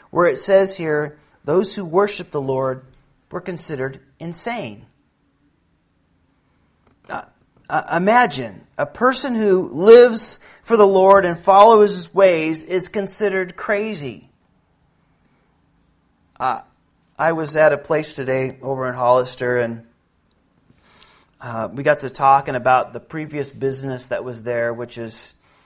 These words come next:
uh, you know, it was kind of a, a strange business that dealt with, uh, munitions and this and that, and, uh, and, and, and different things. And they, they were,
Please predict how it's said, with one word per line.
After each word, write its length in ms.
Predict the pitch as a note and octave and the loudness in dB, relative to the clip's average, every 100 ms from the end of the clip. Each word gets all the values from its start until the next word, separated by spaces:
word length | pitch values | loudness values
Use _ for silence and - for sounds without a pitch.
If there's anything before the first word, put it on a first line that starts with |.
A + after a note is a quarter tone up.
| _ _ _ _ - | _ _ _ _ -20
uh, 340 | G#2 F#2 - _ _ _ _ _ _ _ _ - | -20 -20 -20 _ _ _ _ _ _ _ _ -10
you 80 | F#3 | -8
know, 40 | |
it 40 | |
was 100 | E3+ | -6
kind 180 | F#3+ G3 | -4 -2
of 80 | D3+ | 2
a, 300 | B2+ A#2+ - | 2 2 -2
a 60 | A#2 | -14
strange 520 | - C#3+ C3 B2 B2 | -10 -8 -6 -8 -8
business 460 | B2 A#2 A#2+ A#2 A2+ | -10 -10 -10 -10 -12
that 160 | F2+ | -8
dealt 220 | B2 E2+ | -4 -4
with, 280 | A2+ A2 - | -6 -10 -12
uh, 200 | G2 F#2+ G2+ | -14 -14 -14
munitions 680 | A2 A2+ A#2 - A2 G#2+ | -14 -12 -12 -14 -14 -14
and 120 | A2 G2+ | -16 -16
this 160 | G2+ | -16
and 120 | A#2 | -16
that, 300 | F#2 F#2 F#2 | -14 -12 -12
and, 220 | G2 G2 G#2 _ _ _ _ _ | -12 -16 -20 _ _ _ _ _
uh, 60 | G#2+ F#2+ - - - - _ _ _ | -20 -20 -20 -20 -20 -20 _ _ _
and, 220 | - A#2+ - | -16 -16 -12
and, 340 | A#2 A#2 - _ _ - | -12 -12 -18 _ _ -14
and 200 | C3+ A#2 | -12 -10
different 320 | B2+ A#2+ F2 | -12 -14 -14
things. 520 | B2 A#2 A2+ B2 A2 | -12 -10 -10 -12 -10
And 460 | A#2+ A#2 A#2 G2+ G#2 | -8 -8 -10 -16 -20
they, 160 | G#2 | -20
they 240 | A2 G#2+ A#2+ | -16 -12 -12
were, 160 | A#2+ | -14